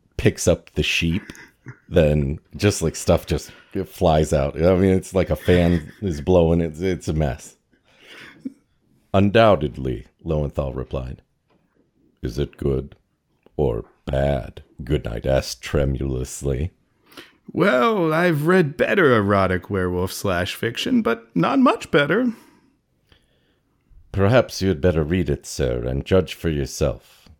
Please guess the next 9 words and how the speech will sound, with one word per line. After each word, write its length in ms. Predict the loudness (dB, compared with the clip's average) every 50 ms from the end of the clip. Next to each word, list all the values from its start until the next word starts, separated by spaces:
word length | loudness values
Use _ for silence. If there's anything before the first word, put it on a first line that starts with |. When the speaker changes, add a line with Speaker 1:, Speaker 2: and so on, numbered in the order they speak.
| _ _ _ _ _ _ _ _ _ -4
Speaker 1:
Mister 360 | -2 0 0 0 0 -2 -2
Goodnight 500 | 0 0 0 0 0 -2 -2 -4 -4 -6
began 320 | -6 -2 2 2 2 2 2
reading 340 | 0 -2 -2 -2 0 0
the 80 | 2 2
manuscript 760 | 2 2 2 4 2 2 0 0 -2 -4 -4 -4 -4 -4 -4 -4
translation. 840 | -2 0 0 0 0 -2 -2 -2 -2 -4 -6 -10 -12 -16 -16 -18 -20 _ _ _ _ _ _ _ _ _ _ _ _ -14 -8 -6
Speaker 2:
"Dear 340 | -6 -4 -2 -2 -2 -2
Penthouse, 880 | -2 -2 0 0 0 0 -2 -6 -12 -14 -14 -16 -18 -18 -18 -18 -20